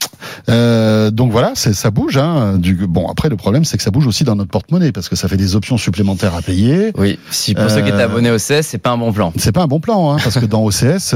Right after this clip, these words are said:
Speaker 1: pour quelques euros, on avait en plus, euh, tout, tout ça. Là, on va se retrouver avec une option supplémentaire. Et si vous êtes fan de Ligue un, suivez mon regard,
Speaker 2: Ouais,
Speaker 1: <laughs> vous
Speaker 2: c'est
Speaker 1: payez
Speaker 2: possible.
Speaker 1: déjà le pass Ligue un sur Amazon,
Speaker 2: Sur Amazon.
Speaker 1: quoi. Donc, euh,
Speaker 2: Ouais, ça
Speaker 1: plus
Speaker 2: commence à faire.
Speaker 1: l'abonnement Amazon Prime,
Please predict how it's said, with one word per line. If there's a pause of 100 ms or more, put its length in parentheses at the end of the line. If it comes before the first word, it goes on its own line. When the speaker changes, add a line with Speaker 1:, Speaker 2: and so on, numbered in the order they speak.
Speaker 1:
pour
quelques
euros,
on
avait
en
plus,
euh,
tout,
tout
ça.
Là,
on
va
se
retrouver
avec
une
option
supplémentaire. (380)
Et
si
vous
êtes
fan
de
Ligue
un, (580)
suivez
mon
regard,
Speaker 2:
Ouais,
Speaker 1:
<laughs>
vous
Speaker 2:
c'est
Speaker 1:
payez (120)
Speaker 2:
possible.
Speaker 1:
déjà
le
pass
Ligue
un
sur
Amazon,
Speaker 2:
Sur
Amazon.
Speaker 1:
quoi.
Donc,
euh,
Speaker 2:
Ouais,
ça
Speaker 1:
plus
Speaker 2:
commence
à
faire.
Speaker 1:
l'abonnement
Amazon
Prime,